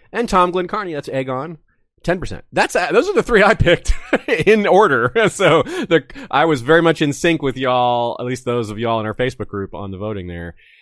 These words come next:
So that's cool. This week, um, I, uh, always, as always, I encourage you to join our discussions on Facebook or Discord. Those are the main places you can interact with us, but also, uh, Twitter and email are valid ways to, uh,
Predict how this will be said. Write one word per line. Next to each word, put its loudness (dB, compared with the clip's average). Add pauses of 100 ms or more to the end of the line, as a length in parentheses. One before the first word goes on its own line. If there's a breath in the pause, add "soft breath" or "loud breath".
(240 soft breath)
So -12
that's -6
cool. -10 (300)
This 0
week, -2 (1800)
um, -2
I, 2
uh, 2
always, 2
as 0
always, 0
I 0
encourage -2
you -6
to -4
join -2
our -2
discussions -8
on -8
Facebook -8
or -12
Discord. -8
Those -10
are -10
the -8
main -8
places -12
you -18
can -14
interact -14
with -16
us, -14
but -14
also, -12
uh, -8 (240)
Twitter -4
and -12
email -6 (160)
are -8
valid -8
ways -12
to, -14
uh, -12